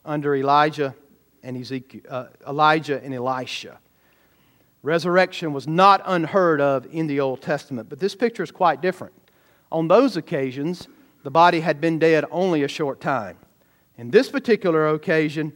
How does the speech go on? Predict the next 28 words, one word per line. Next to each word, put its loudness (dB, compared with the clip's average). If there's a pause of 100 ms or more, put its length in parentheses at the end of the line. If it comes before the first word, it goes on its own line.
(240)
you're 0
talking 2
about 2
total 4 (440)
disintegration, 2 (380)
leaving 2
just 4
the 2
bones 4 (180)
which -6
have 4
been 6
exposed 4
so 4
long 6
that -2
they're -2
dried 6
up 2 (220)
and -8
bleached -2
by 4
the -4
sun. -4 (1800)
Can 0
these -2
bones -2
live? -4